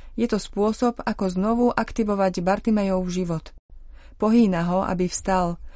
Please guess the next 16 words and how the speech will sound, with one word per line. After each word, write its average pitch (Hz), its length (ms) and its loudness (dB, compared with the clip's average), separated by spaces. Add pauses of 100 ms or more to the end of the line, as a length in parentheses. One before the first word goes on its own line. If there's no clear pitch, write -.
(160)
verí, 196 320 4
že 196 160 2
ešte - 160 -4
dokáže 196 560 0
kráčať. 185 640 -4 (540)
Ten 190 180 2
muž 233 300 4
sa 214 180 2
môže 214 400 2
postaviť, 185 640 -4 (240)
môže 196 320 2
vstať 190 400 -2
zo 175 140 -2
svojich 180 420 -2
mŕtvych 185 480 -2
situácií. 170 880 -4